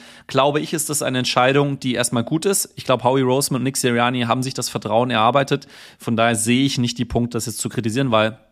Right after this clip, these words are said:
und das habe ich ja gerade, im, sorry dafür, in meinem langen Monolog ausgeführt,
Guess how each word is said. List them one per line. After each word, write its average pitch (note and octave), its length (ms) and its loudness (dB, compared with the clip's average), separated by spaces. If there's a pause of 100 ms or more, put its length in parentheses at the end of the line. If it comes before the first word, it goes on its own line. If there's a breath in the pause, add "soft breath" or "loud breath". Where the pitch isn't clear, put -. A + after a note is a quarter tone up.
(140)
und - 80 -10
das - 120 -8
habe G#2 120 -8
ich - 60 -16
ja G#2+ 60 -2
gerade, G#2+ 280 -4
im, G#2+ 180 -6
sorry A#2 240 0
dafür, A#2 320 2
in A2 60 -2
meinem A2+ 160 0
langen A2 200 0
Monolog A#2+ 300 2
ausgeführt, A#2 540 0